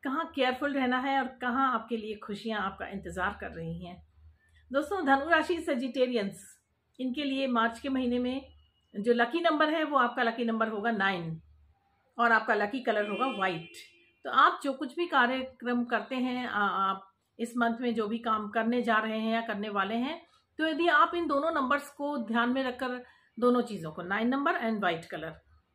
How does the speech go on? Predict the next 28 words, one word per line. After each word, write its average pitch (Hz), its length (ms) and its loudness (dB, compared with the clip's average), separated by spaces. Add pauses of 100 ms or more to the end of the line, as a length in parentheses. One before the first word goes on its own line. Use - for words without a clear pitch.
(100)
इन 262 100 0
दोनों 311 200 0
चीज़ों 311 280 -4
को 339 80 -2
ध्यान 269 220 2
में 269 140 0
रखकर 247 360 -4
करते 226 320 -2
हैं, 240 220 -2
ध्यान 214 180 -2
में 214 120 -6
लेकर 202 220 -6
चलते 202 360 -6
हैं, 240 140 -2
अपने 226 240 -8
साथ 208 280 -4
लेकर 196 180 -10
चलते 202 300 -10
हैं, 240 300 -6 (320)
तो 311 100 -2
सक्सेस 254 540 -4
मिलने 208 280 0
के - 100 -8
पूरे 196 280 -8
चांसेस 208 560 -8
हो 226 120 -6
जाते 151 380 -14
हैं। - 200 -20